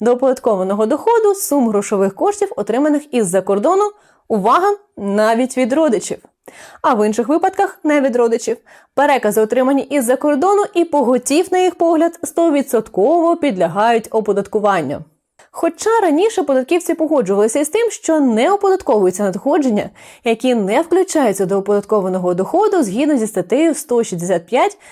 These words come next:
Податкового кодексу України. Ця стаття містить довгий перелік доходів, тож треба було аналізувати кожний окремий випадок. До того ж, нагадаємо,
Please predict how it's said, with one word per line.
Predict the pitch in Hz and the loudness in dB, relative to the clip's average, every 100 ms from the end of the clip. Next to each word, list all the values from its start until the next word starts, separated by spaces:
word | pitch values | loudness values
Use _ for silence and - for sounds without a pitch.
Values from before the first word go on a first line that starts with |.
| - | -20
Податкового | - 196 175 214 233 196 | -4 -4 -2 -2 0 -2
кодексу | 190 185 180 - | -2 -2 -2 -4
України. | 202 240 220 170 170 - _ _ - - - _ _ _ | -2 -2 -2 -6 -10 -18 _ _ -20 -20 -20 _ _ _
Ця | - 330 | 0 0
стаття | 370 381 349 339 | 0 -2 2 2
містить | 294 330 339 220 | 2 2 0 0
довгий | 196 285 370 320 339 | 0 2 2 2 0
перелік | - 208 220 233 | 0 0 0 0
доходів, | 202 208 - 220 180 165 - | -2 -4 0 0 0 -4 -6
тож | - 294 - | -2 -2 -2
треба | - 254 339 370 | -6 -2 0 2
було | 339 330 285 | 2 2 0
аналізувати | 247 196 190 196 240 294 240 | -2 -2 -2 -2 -2 0 -2
кожний | 220 202 226 220 | 0 0 0 -2
окремий | 180 175 180 175 | -2 -2 -2 -2
випадок. | 185 170 139 - - _ _ _ _ _ _ _ _ _ _ _ _ - - - - | -2 -2 -6 -10 -16 _ _ _ _ _ _ _ _ _ _ _ _ -20 -20 -20 -6
До | 185 | -4
того | 180 302 403 | 0 0 2
ж, | 415 220 | -2 -4
нагадаємо, | 190 214 214 170 165 131 | -4 -2 -2 -4 -6 -8